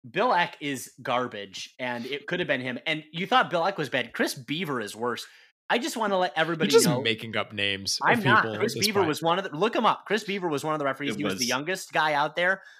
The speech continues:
Speaker 1: Chris Beaver has gone to the big dance, or just the tournament, six of the last seven years. He's never made it out of the first round. Half, over half of those officials get voted on, and if you didn't do well in your first game, your first round game, you go home.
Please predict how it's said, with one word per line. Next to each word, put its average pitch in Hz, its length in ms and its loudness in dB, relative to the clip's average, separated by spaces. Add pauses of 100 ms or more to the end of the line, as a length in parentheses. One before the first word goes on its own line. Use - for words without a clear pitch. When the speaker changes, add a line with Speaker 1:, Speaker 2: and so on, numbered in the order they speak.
(280)
Speaker 1:
Chris - 240 0
Beaver 190 360 -2
has 143 240 -4
gone 131 480 0
to - 100 -8
the 123 100 -12
big 135 240 -2
dance, 127 460 -4 (460)
or 135 100 -6
just 127 300 -10
the 131 60 -12
tournament, 117 520 -6 (600)
six - 540 -2
of 185 80 -4
the 160 60 0
last 147 280 2
seven 131 240 0
years. 123 300 -2
He's 113 160 -8
never 120 180 -2
made 113 140 -6
it 107 60 -6
out 101 120 -4
of 95 60 -12
the 92 40 -12
first - 300 -14
round. 64 260 -20 (680)
Half, - 380 4
over 226 220 6
half 175 260 4
of 156 80 -8
those 143 180 -2
officials 120 520 -4 (320)
get 147 220 0
voted 175 280 4
on, 117 220 0
and 123 120 -6
if 120 120 -4
you 185 160 -6
didn't 160 420 -10
do 185 180 -4
well 127 520 0
in 120 140 -8
your 127 160 -4
first 139 380 -8
game, 135 340 -6
your 123 140 -8
first 135 280 -8
round 135 240 -4
game, 156 260 -6 (200)
you 151 100 0
go 180 120 4
home. 180 240 0